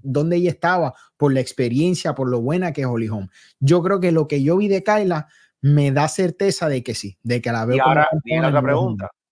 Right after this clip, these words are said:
Speaker 2: Si Harrison es campeona, ¿sale de retiro Amanda? Tomando en cuenta que fueron compañeras, que hubo cierto resquemor, que tú me atiendes a mí en, en A T T,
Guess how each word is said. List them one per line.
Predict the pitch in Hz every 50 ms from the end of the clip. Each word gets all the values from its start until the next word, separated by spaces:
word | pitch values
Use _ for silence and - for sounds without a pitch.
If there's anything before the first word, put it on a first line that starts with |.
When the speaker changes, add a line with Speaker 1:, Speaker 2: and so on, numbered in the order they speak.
| _ _ _ _ _ _ _ _
Speaker 2:
Si | _ - - - - 139 135 131 131 127 110 131
Harrison | 156 175 190 208 208 180 - - 165 156 160
es | 160 151 -
campeona, | - 135 131 110 - 135 139 135 123 110 98 95 _ _ _ _ _ _ _ _ _ _
¿sale | - - - - 180 180 175 175 175
de | 170 160
retiro | 147 147 117 156 165 156 143
Amanda? | 139 143 151 170 190 202 202 - _ _ _ _ _ _ _ _ _ _
Tomando | - 120 135 147 156
en | 135
cuenta | 123 165 175 175 151 -
que | 139 143 139 131 - _ _ _ _ _ _ _
fueron | _ - - 175 180 180
compañeras, | 156 165 139 147 147 147 170 180 175 165 165 156 160
que | - 143
hubo | 147 156 156 147
cierto | - - 156 165 160 131 _ - 160 156 156 147 143 135 131
resquemor, | - 135 - - 143 139 143 160 170 180 180 180 175 175 175 170 156
que | 120 139 131 131 131 131 131
tú | - 143 151 151
me | 147 139 131
atiendes | 123 139 147 147 151 143
a | 135 135
mí | 139 165 180 185 180 175 165 165
en, | 147 139 139 139 -
en | 135 135 147 151
A | 120
T | 143 139 117
T, | - 196 196 190 190 170 -